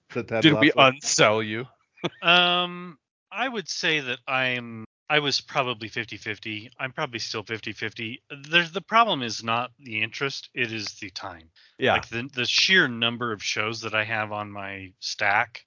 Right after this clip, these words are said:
Speaker 3: is just off the charts. You know, my, my list on Netflix, for example, my watch list is just, it's always, like,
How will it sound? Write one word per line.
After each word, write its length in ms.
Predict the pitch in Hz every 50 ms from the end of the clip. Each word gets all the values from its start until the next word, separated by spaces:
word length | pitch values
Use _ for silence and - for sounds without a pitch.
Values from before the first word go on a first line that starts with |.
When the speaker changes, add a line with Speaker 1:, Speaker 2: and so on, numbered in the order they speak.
| _ _ _ _ _ _ _ -
Speaker 3:
is 160 | 123 113 107
just 260 | - 113 107 - -
off 240 | 117 104 104 104 -
the 80 | - 101
charts. 600 | - - - 98 101 104 117 - - - - - - _ _ _ _ _ _ _ -
You 80 | 123
know, 200 | 113 107 104 98 101
my, 340 | 104 123 131 127 123 127 - _ -
my 180 | 123 127 131 131
list 360 | 123 120 123 123 123 - -
on 140 | 110 104 98
Netflix, 460 | 104 104 104 - - 104 98 92 -
for 140 | - - 101
example, 400 | 95 92 95 101 95 92 - 101
my 140 | 98 98 95
watch 360 | 95 95 95 98 95 - - 101
list 220 | 92 87 - -
is 120 | 107 92 -
just, 280 | - 98 90 - -
it's 140 | 143 120 -
always, 540 | - 120 117 117 110 104 98 90 90 - -
like, 160 | 107 95 90